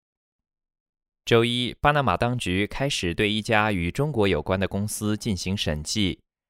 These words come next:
该公司负责管理巴拿马运河附近的两个港口。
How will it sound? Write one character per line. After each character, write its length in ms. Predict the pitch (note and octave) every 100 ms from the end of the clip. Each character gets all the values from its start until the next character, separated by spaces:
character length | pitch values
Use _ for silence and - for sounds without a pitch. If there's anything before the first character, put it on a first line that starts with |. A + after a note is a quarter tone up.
| _
该 120 | A#2+
公 160 | B2 C3
司 240 | C3+ C3+ C3+
负 180 | - A#2+
责 140 | G#2+
管 260 | G2+ F#2 A#2
理 180 | F#2
巴 140 | F2 B2
拿 100 | C3
马 200 | A2 D#2
运 180 | G#2 F#2+
河 180 | -
附 200 | G2+ -
近 200 | A#2+ D3+
的 200 | A#2 E2
两 260 | D#2+ D#2 D2+
个 100 | A2
港 240 | F#2+ E2+
口。 400 | F#2+ - D2 C#2+